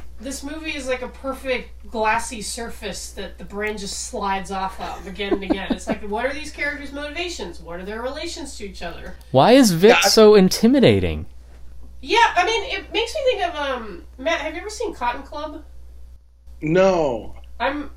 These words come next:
Speaker 1: I need to do Cotton Club for a future episode because it's a very fascinating movie. Um, but it's a, it's a piss poor Coppola film from the eighties, um, starring, uh, Richard Gere as a, a suave trigger man, uh, Diane Lane as the gangster's mole.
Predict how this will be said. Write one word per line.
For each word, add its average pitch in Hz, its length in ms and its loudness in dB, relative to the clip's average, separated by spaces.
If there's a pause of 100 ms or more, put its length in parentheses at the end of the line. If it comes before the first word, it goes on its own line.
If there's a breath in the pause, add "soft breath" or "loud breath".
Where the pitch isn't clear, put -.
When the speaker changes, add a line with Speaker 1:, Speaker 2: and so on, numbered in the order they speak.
(160)
Speaker 1:
I 302 380 -4
need 330 320 -6
to 403 160 -4
do 339 160 -4
Cotton 240 360 -6
Club 196 280 -8
for 202 160 -12
a 185 40 -10
future - 340 -12
episode 190 460 -10
because 196 420 -12
it's 202 180 -12
a 220 40 -14
very 262 180 -8
fascinating 226 640 -6
movie. 180 420 -10 (280 soft breath)
Um, 190 440 -8
but 214 160 -6
it's 208 200 -10
a, 196 460 -6
it's 208 160 -14
a 208 40 -14
piss 349 280 -8
poor 330 320 -4
Coppola 294 400 -6
film 208 240 -8
from 196 100 -14
the 180 140 -10
eighties, 196 480 -8
um, 175 320 -10 (540 soft breath)
starring, 202 680 -6
uh, 185 300 -8
Richard 196 420 -12
Gere 190 340 -6
as 170 120 -10
a, 175 340 -8 (100)
a 190 140 -12
suave 190 640 -6 (120)
trigger 202 320 -6
man, 180 460 -6
uh, 185 240 -8
Diane 190 380 -8
Lane 180 220 -8
as 170 120 -10
the - 80 -10
gangster's 180 460 -8
mole. 175 320 -8